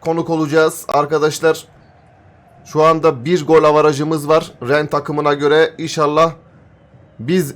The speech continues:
grupta lider olacağız. Ümidimiz,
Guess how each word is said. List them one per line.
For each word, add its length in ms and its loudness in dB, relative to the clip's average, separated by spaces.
grupta 340 -2
lider 340 2
olacağız. 640 2
Ümidimiz, 760 -4